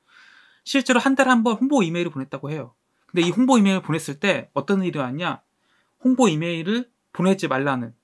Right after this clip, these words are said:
수신 거부 요청이 잇따랐다라는 거예요.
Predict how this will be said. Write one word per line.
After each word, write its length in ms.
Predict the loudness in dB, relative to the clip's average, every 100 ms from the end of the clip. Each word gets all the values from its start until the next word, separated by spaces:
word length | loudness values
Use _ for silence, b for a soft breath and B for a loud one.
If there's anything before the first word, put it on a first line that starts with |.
| _ _ _
수신 340 | -4 -2 2 2
거부 220 | 2 0
요청이 420 | -4 -6 -6 -6 -10
잇따랐다라는 680 | -4 -2 -2 -6 -8 -10
거예요. 220 | -12 -16